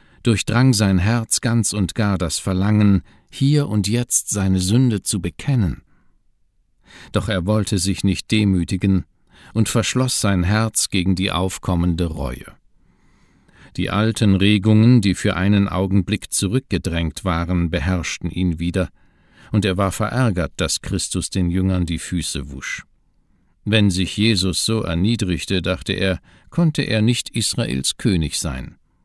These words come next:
Jede Hoffnung auf weltliche Ehre in einem irdischen Königreich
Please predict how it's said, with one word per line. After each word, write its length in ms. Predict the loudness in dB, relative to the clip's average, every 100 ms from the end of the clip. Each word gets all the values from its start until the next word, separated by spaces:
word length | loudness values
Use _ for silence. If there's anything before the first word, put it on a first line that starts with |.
| _ _ _ _ _ -20 -18 -6
Jede 340 | -2 0 0
Hoffnung 380 | 0 2 2 2
auf 220 | 0 0
weltliche 520 | 0 -2 -2 -4 -2
Ehre 380 | -2 0 0 0
in 120 | 0
einem 300 | 0 0 -2 0
irdischen 520 | -2 -2 -2 -2 -2
Königreich 880 | 0 0 -2 -4 -6 -6 -12 -12